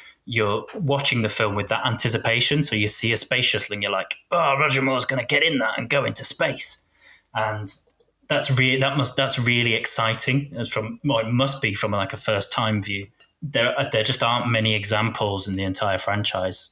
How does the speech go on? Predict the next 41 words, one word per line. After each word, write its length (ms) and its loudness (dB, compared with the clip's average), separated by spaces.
of 160 -4
artworks 500 -2
doing 260 2
that 200 0
and 80 -12
complementing 680 -10
the 60 -14
stories 480 -8
in 80 -8
that 140 -4
way. 160 -2
And 80 -4
it's 160 -2
interesting 600 2
that 160 0
it's 180 0
both, 600 -2
there's 240 2
two 240 2
pieces 420 2
of 80 0
Moonraker 640 2
artwork 480 0
that 160 -2
do 180 0
that 180 0
for 80 -2
me, 200 2
but 240 -2
they're 200 0
very 420 0
different. 360 -2
And 100 -4
like 180 -2
you 60 -4
say, 140 0
they're 120 -4
for 220 -8
very 540 -2
different 420 -4
entities. 580 -4